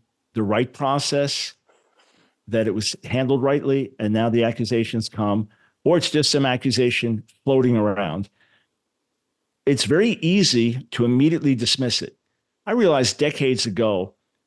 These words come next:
that I had a double standard, that if you came and accused a friend of mine, I'd say, "Can't be true."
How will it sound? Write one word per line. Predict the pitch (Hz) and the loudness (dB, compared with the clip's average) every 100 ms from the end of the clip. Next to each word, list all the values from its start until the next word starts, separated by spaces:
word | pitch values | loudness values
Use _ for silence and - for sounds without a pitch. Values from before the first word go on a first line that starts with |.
| _ | _
that | - 120 | -4 -2
I | |
had | 123 131 | 0 0
a | |
double | 117 123 120 | 0 0 0
standard, | - 127 117 107 92 - - | -2 0 0 -2 -4 -10 -14
that | 107 120 | -2 0
if | 113 - | 0 0
you | 156 | -2
came | - 156 135 123 - | 0 -2 0 -2 -4
and | 120 117 | -4 -4
accused | 110 139 131 - 110 | -2 0 0 0 -6
a | |
friend | - 143 139 | -2 0 0
of | 104 | 0
mine, | 98 87 95 | -2 -4 -6
I'd | 107 | -6
say, | - 107 | -2 -4
"Can't | - 123 104 | -2 -2 -2
be | 101 | -4
true." | - 85 | -2 -6